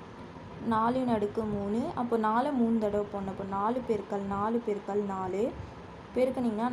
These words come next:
நாலு நாள் பதினாறு, பதினாறு நாள் அறுபத்தி நாலு. அப்போ எது பெருசு?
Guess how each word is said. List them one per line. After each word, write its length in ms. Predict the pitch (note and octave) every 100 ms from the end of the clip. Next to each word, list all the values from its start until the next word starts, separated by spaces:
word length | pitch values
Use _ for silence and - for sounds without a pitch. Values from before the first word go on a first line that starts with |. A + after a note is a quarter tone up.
| A#3
நாலு 180 | A3+ A#3
நாள் 120 | B3+ C4
பதினாறு, 480 | A3 G#3+ G#3+ G3+ A#3 A#3+
பதினாறு 580 | G#3 A3+ A#3 A#3 A3 G#3 G#3
நாள் 220 | A#3+ C#4+ G4 - - - -
அறுபத்தி 420 | A3+ A3+ G#3+ A#3 A#3 G3+
நாலு. 340 | F#3 F3+ F3+ E3 - - - - - - - - - - - - - - -
அப்போ 140 | A#3 B3 A#3+
எது 180 | C4 C4
பெருசு? 240 | A#3+ A#3+